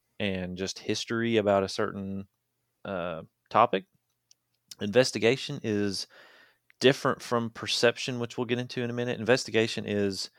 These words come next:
uh, actually looking over something for clues to something, whereas perception, which we'll get into in a bit, is just the overall taking in of your surroundings. So nature is more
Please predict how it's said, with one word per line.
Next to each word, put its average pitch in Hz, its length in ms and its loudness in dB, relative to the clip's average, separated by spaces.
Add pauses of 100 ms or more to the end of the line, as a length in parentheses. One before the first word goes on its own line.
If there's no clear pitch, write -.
(840)
uh, 95 340 -2
actually 107 320 2
looking 113 520 2
over 107 340 4
something 98 720 -4 (100)
for 113 380 2
clues 104 520 -2
to 92 160 -8
something, 92 460 -8
whereas 90 420 -2
perception, 104 600 0
which 92 160 -8
we'll 98 100 -6
get 92 120 -6
into 95 180 -10
in 95 60 -8
a 92 40 -8
bit, 95 220 -2 (340)
is 98 160 -4
just 104 200 0
the 104 120 -2
overall 98 460 4
taking 101 460 -2
in 98 240 0
of 87 360 -8 (600)
your 95 140 -4
surroundings. 87 880 -4 (720)
So - 180 0
nature 127 520 4
is 98 220 -2
more 95 640 -2